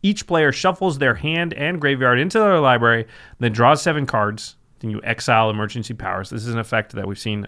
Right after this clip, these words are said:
all throughout the history of Magic many times, but it has addendum. So if you cast this spell during your main phase,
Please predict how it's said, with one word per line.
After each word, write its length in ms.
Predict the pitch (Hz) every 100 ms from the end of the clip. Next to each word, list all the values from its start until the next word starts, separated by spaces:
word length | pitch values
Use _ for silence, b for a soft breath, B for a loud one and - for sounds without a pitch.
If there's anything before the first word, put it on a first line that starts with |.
| -
all 140 | 117
throughout 240 | 123 113 104
the 80 |
history 260 | 101 95 98
of 60 | 95
Magic 280 | 95 101
many 200 | 104 117
times, 260 | 107 98 101
but 140 | 120
it 60 | 123
has 160 | 135 127
addendum. 560 | 113 135 151 101 95 B B B
So 160 | - 135
if 180 | 151
you 120 | 208 208
cast 360 | - 156 -
this 140 | 147 120
spell 300 | - 139 127
during 340 | 123 135 127
your 80 | 110
main 300 | 104 151 170
phase, 280 | 120 107